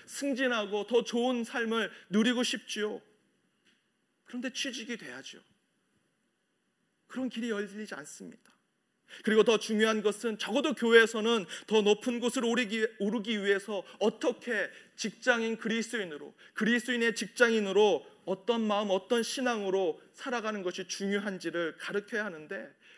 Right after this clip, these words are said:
그런 것은 교회 없이 "올라가라, 더 높이 차고 올라가라" 선동하고 부추기는 것이 지금 우리 교회 모습이 아닌가. 그 이야기를 들을 때 저는 이런 생각을 했습니다. "에덴 동산의 뱀이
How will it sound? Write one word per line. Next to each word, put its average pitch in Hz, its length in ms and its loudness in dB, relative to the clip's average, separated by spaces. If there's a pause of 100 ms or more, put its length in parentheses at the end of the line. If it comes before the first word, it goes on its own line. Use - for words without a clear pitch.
그런 254 300 6
것은 254 300 0
교회 214 260 6
없이 - 480 -4 (480)
"올라가라, 214 680 4 (480)
더 247 180 4
높이 262 340 2
차고 285 320 0
올라가라" 214 680 2 (360)
선동하고 214 920 -6
부추기는 202 560 -6
것이 151 400 -10 (320)
지금 214 240 -8
우리 214 140 -4
교회 208 220 -4
모습이 185 400 -10
아닌가. 180 380 -16 (880)
그 233 140 2
이야기를 208 400 6
들을 202 180 -2
때 214 100 0
저는 190 200 -2
이런 202 180 0
생각을 196 360 -4
했습니다. 180 380 -4
"에덴 226 300 6
동산의 220 460 0
뱀이 214 500 0